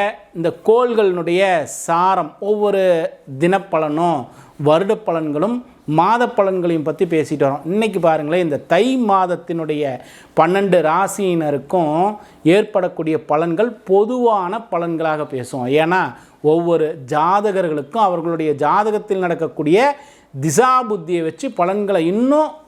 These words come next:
குறிப்பா பிரிச்சு எடுத்துக்கிட்டே வரலாம். சரி, இதுல பாருங்களேன், இந்த மாத பலன்னு சொல்றோம். தை மாதத்திற்குன்னு ஒரு சிறப்புண்டு. தை பிறந்தாலே வழி பிறக்கும்னு சொல்லுவோம். என்னன்னா, நாம விதைச்சதையெல்லாம் அறுவடை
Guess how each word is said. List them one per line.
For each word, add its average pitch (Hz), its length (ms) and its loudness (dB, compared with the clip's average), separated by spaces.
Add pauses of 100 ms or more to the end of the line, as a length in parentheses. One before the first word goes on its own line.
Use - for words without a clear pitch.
(200)
குறிப்பா 220 320 2 (400)
பிரிச்சு 233 380 0
எடுத்துக்கிட்டே 170 500 0
வரலாம். 143 260 -4 (160)
சரி, 170 160 2 (440)
இதுல 165 180 4 (100)
பாருங்களேன், 170 480 0 (160)
இந்த 165 140 0 (220)
மாத 233 360 2 (100)
பலன்னு 190 380 -4
சொல்றோம். 160 400 -2 (400)
தை 180 140 4 (180)
மாதத்திற்குன்னு 208 800 2
ஒரு 156 160 0
சிறப்புண்டு. 170 480 0 (280)
தை 160 120 4 (180)
பிறந்தாலே 180 640 2 (600)
வழி 180 220 4 (140)
பிறக்கும்னு 180 560 -2
சொல்லுவோம். 147 360 2 (140)
என்னன்னா, 170 320 2 (640)
நாம 160 280 2 (460)
விதைச்சதையெல்லாம் 175 1120 0 (240)
அறுவடை 208 460 2